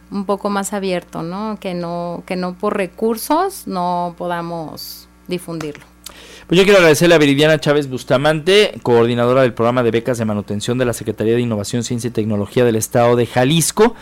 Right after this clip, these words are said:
Speaker 2: que nos haya acompañado aquí en el, en el programa. Me dicen que este, este tema de las becas se llamaba antes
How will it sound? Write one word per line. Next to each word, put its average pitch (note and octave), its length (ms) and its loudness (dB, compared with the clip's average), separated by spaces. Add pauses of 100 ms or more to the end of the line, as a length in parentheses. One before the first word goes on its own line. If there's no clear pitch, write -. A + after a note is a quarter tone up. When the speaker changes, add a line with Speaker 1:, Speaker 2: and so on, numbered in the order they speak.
(680)
Speaker 2:
que A#2 680 6
nos A#2 480 -4
haya B2 380 2
acompañado B2 840 2
aquí A2+ 240 -4
en B2+ 80 -2
el, A2 420 -2
en A#2+ 120 -4
el C3 120 -2
programa. F3 460 2 (420)
Me D3+ 220 0
dicen F3+ 380 0
que C#3+ 300 2
este, D3 680 2 (400)
este - 160 -8
tema E3 240 -2
de C#3 100 0
las A#2 280 -4
becas C#3+ 320 0
se C3 100 -4
llamaba B2+ 460 0
antes C3+ 540 -2